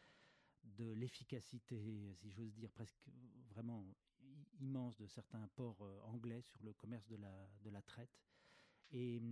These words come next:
et, et donc, c'est ces lieux absolument terribles où je suis arrivé, mais en enfant, euh, euh, euh, découvrant ce, ces forteresses à l'abandon,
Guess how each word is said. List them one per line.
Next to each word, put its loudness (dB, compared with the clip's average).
et, 4
et 2
donc, 4
c'est 0
ces -4
lieux 2
absolument -2
terribles 0
où 2
je -6
suis 0
arrivé, 2
mais 4
en 6
enfant, 4
euh, 4
euh, 4
euh, -2
découvrant 4
ce, -8
ces -8
forteresses -2
à 0
l'abandon, 2